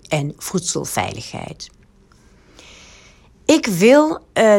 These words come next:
dat de samenleving het werk en de producten van de land- en tuinbouw veel beter gaat waarderen. De samenleving moet beseffen dat goed voedsel inspanning en geld kost. Het is van waarde.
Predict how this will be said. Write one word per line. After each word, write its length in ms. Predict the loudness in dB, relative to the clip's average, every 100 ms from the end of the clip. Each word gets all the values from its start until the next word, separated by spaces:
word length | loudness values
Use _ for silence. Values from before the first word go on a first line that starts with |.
| 4
dat 260 | 2 2
de 60 | 0
samenleving 1200 | 0 0 2 2 2 2 4 2 2 0 0 -2
het 260 | -6 -8 -6
werk 340 | 0 2 2 0
en 100 | -4
de 80 | -4
producten 640 | -4 -4 -2 -4 -6 -10
van 180 | -6 -6
de 100 | -2
land- 380 | -2 -2 -4
en 240 | -6 -8 -4
tuinbouw 580 | -2 -2 -2 -4 -6 -6
veel 460 | -6 -4 -2 -4 0
beter 420 | 2 4 2 -4
gaat 420 | -4 -4 -4 -6 -8
waarderen. 800 | -6 -6 -6 -8 -10 -14 -18 -20 _ _ _ _ -8
De 120 | -2
samenleving 840 | 0 2 2 0 0 -2 -2 -6
moet 160 | -8 -10
beseffen 720 | -4 -2 0 -2 -4 -8 -10 _ -20 -16 -8
dat 180 | -6
goed 260 | -4 -4 -4
voedsel 540 | -6 -6 -6 -6 -8 -6
inspanning 680 | -2 0 -2 -6 -4 -4 -6
en 140 | -8 -8
geld 340 | -8 -10 -12
kost. 480 | -16 -14 -12 -12 -16 _ _ _
Het 160 | 0 2
is 180 | 2 0
van 200 | -4 -4
waarde. 420 | -4 -6 -8 -16